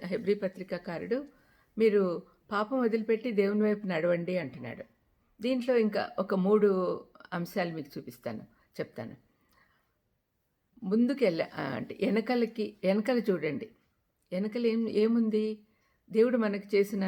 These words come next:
అంటే బ్యాక్‌గ్రౌండ్‌లో మనం చూస్తే, ఆ, నేపథ్యంలో మనం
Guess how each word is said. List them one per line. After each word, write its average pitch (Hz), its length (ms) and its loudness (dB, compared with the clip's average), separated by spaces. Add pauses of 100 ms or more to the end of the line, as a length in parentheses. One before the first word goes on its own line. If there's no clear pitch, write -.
అంటే - 580 -8 (600)
బ్యాక్‌గ్రౌండ్‌లో 160 640 -6
మనం 156 260 -8 (100)
చూస్తే, 254 380 -6 (440)
ఆ, 156 140 -8
నేపథ్యంలో 180 640 -4
మనం 151 260 -10